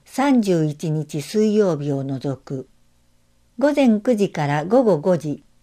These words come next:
昼休みあり。相談場所、安らぎ会館。問い合わせ先、オアシス二十一。電話、八四の五零零五。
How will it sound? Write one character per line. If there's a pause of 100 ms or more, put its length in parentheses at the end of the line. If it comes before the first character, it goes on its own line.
(400)
昼
休
み
あ
り。 (1300)
相
談
場
所、 (460)
安
ら
ぎ
会
館。 (880)
問
い
合
わ
せ
先、 (680)
オ
ア
シ
ス
二
十
一。 (720)
電
話、 (460)
八
四
の (100)
五
零
零
五。